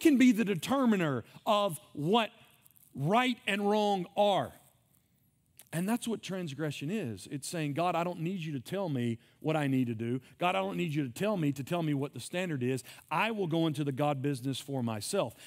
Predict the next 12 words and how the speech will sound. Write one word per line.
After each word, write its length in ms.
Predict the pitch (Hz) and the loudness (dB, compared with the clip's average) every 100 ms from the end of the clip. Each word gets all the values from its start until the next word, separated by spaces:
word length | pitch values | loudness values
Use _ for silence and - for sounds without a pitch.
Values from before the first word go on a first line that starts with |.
| - | -10
And 140 | 151 147 | -4 0
David 320 | 147 165 160 | 0 0 0
is 120 | 139 | -2
saying 360 | - 151 131 120 | 0 0 0 0
what? 280 | 143 127 - - _ - | 0 -2 -4 -18 _ -8
<laughs> 100 | 147 - _ _ _ | -8 -8 _ _ _
Sin's 320 | - - 127 | -12 -6 -6
transgression. 680 | - 117 90 87 113 - - - _ _ _ - | -6 -10 -10 -10 -10 -10 -16 -20 _ _ _ -12
It's 160 | - | -10
rebellion. 800 | 127 117 98 143 151 131 104 - - _ | -8 -8 -4 -2 0 -2 -4 -12 -18 _
It's 220 | 160 156 - | -4 -4 -10
revolt. 800 | 120 135 127 110 165 180 139 - | -4 -2 -2 -2 0 0 0 -6